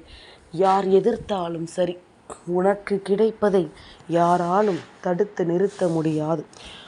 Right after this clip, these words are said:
உனக்கு கிடைக்க வேண்டிய உண்மைகளை யாராலும் உன் வாழ்க்கையிலிருந்து பறிக்க முடியாது என்பதனை நீ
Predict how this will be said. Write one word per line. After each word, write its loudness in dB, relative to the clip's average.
உனக்கு 4
கிடைக்க 2
வேண்டிய 2
உண்மைகளை 0
யாராலும் 0
உன் 2
வாழ்க்கையிலிருந்து 0
பறிக்க 0
முடியாது 2
என்பதனை -2
நீ -2